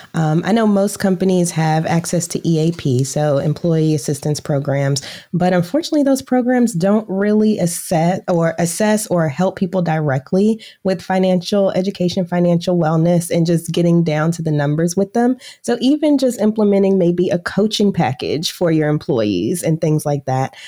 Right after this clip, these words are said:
um, that could be extremely beneficial, and they can have that one-on-one hands-on, um, knowledge, or even in, in a group setting. So, um, that's another way that you can implement financial wellness in your workplace. So if you're listening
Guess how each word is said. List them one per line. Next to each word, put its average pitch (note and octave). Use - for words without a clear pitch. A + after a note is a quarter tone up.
um, D#3+
that F3+
could F#3
be E3+
extremely D#3
beneficial, C3+
and D3+
they E3
can E3
have D3+
that C3+
one-on-one D3
hands-on, C#3
um, C#3
knowledge, C#3+
or G3
even G3+
in, G3
in F#3
a -
group G#3+
setting. -
So, E3
um, D#3
that's E3+
another F3+
way C#3
that D3
you F3
can E3+
implement D3+
financial C#3+
wellness C#3+
in D#3
your C#3+
workplace. C#3+
So E3
if G3
you're D4+
listening B3